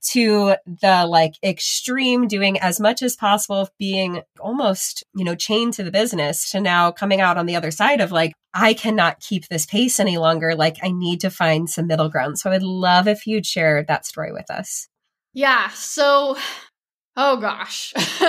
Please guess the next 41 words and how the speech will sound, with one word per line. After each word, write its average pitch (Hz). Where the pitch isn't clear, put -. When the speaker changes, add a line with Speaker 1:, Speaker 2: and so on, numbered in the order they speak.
Speaker 2:
<laughs> -
this 285
story 285
is, 262
like, 240
it's 269
something 330
that's 277
kind 262
of 240
just 247
unfolded 240
over 214
time. 214
And 233
I've 214
shared 233
a 233
little 214
bit, 220
like, 208
bits 240
and 220
pieces, 220
but 226
I've 208
actually 220
never 214
came 208
out 226
and, 240
like, 208
had 208
an 196
Oprah 208
conversation. 285
So 240
this 262
is 392
the 440
first 453